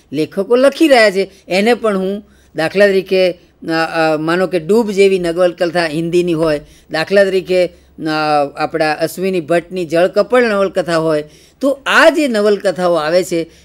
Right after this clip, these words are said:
એ નવલકથાઓએ પણ આપણા જળ, જંગલ, જમીન અને સર્વોદયના પ્રશ્નો જ્યારે કેન્દ્રમાં લાવે છે, ત્યારે એ ગાંધીને જ અપાતું સાહિત્ય છે. કારણ કે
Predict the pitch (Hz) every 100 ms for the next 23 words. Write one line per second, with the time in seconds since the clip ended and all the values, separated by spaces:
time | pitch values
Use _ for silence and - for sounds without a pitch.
0 | _ 208 277 226 214 196 185 165 170 156
1 | 165 185 185 208 254 - 147 143 175 190
2 | 143 165 185 156 151 160 170 175 143 147
3 | 180 160 - _ _ 190 247 - 180 190
4 | 294 294 254 233 208 196 - 196 175 170
5 | - 165 170 214 233 196 165 156 139 143
6 | - _ _ 165 175 196 294 180 160 151
7 | 151 170 220 202 269 254 - _ _ -
8 | - 185 185 175 160 147 156 165 - 151
9 | 147 135 156 160 165 180 180